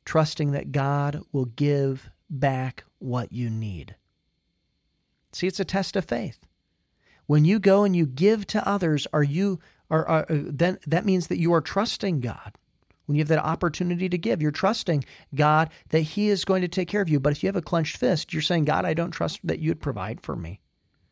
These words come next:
That's what you're saying. See, God blesses so that you can bless others.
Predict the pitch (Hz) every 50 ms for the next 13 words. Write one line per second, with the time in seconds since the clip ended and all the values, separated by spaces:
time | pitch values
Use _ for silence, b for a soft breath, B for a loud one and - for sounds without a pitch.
0 | _ _ _ _ _ _ _ _ - 143 160 - - 208 - - 202 175 - -
1 | - - - 135 131 - _ _ _ _ _ _ _ _ _ _ _ _ _ _
2 | _ _ _ _ _ _ _ _ _ _ _ _ _ _ _ _ _ _ _ -
3 | - - 170 160 139 127 143 156 175 196 208 214 220 175 160 156 147 165 175 170
4 | 170 - 123 92 98 113 - - - - - _ _ _ _ _ _ _ _ _
5 | _ _ _ _ _ _ _ _ _ _ _ _ _ _ _ _ _ _ - -
6 | - 160 147 147 139 143 160 180 175 - 165 143 135 139 143 139 135 - 165 165
7 | 175 156 110 98 98 - - - -